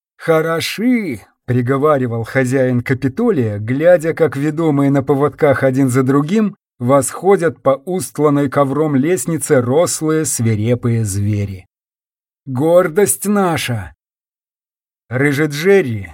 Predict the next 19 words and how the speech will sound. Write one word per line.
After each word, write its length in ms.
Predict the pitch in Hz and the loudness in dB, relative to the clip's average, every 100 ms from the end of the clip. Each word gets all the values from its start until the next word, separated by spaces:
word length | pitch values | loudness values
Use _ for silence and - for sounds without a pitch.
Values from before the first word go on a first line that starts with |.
| - _ | -20 _
переживший 640 | 131 131 123 143 120 - | 2 2 2 2 0 0
двойной 500 | 123 127 139 139 139 | 2 2 2 2 0
стресс 640 | 131 - 156 180 170 - - - | -4 -2 -2 0 -2 -4 -12 -10
от 220 | 117 113 | -4 -2
близости 640 | 123 156 151 139 - - 160 | 0 2 0 -2 -4 -4 -4
исступлённой 840 | 160 131 - 151 147 151 151 147 | -4 -4 -4 -4 -2 -2 -2 -4
толпы 640 | 139 147 131 - 214 131 - - | -2 -2 -4 -6 -6 -6 -8 -2
и 100 | 196 | 2
недвусмысленно 960 | 220 196 226 - 220 226 - 185 175 170 | 2 2 -2 0 0 0 0 0 2 0
ощерившихся 1000 | 180 147 - 208 180 143 160 131 151 131 | 0 0 0 0 0 -2 -4 -4 -2 0
коллег, 580 | 156 170 214 233 - - _ _ - | 0 0 0 -2 -4 -18 _ _ -4
при 140 | 143 | 0
попытке 500 | 143 160 180 127 160 | 2 0 0 -4 -4
главы 320 | 143 156 160 | 0 0 0
государства 840 | 151 156 180 170 151 127 - 131 135 | -2 -6 -6 0 0 0 -6 -4 -2
потрепать 560 | 156 147 170 160 143 143 | -2 -4 -2 0 0 -2
его 200 | 151 165 | -4 -2
по 120 | 185 | 0
загривку, 600 | 185 202 247 233 233 | 0 2 2 2 0